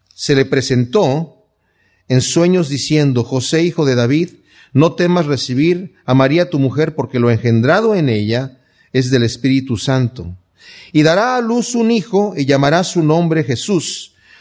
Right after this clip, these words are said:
porque él salvará a su pueblo de sus pecados.' Y todo esto aconteció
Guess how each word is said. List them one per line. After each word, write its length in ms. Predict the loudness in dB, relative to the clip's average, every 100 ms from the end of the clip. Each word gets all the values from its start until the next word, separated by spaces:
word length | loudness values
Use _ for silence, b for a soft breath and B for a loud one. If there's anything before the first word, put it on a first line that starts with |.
| b
porque 280 | 0 0 2
él 120 | 0
salvará 540 | -2 -2 0 2 0 0
a 80 | -2
su 220 | -6 -2
pueblo 360 | 0 2 0
de 120 | -2 -4
sus 240 | -8 -8
pecados.' 800 | -8 -2 -2 -2 -6 -12 -16 _ _ _ b b b b
Y 120 | 0
todo 260 | 2 2 0
esto 220 | 0 -4
aconteció 880 | -2 -4 -4 -6 -2 0 0 -2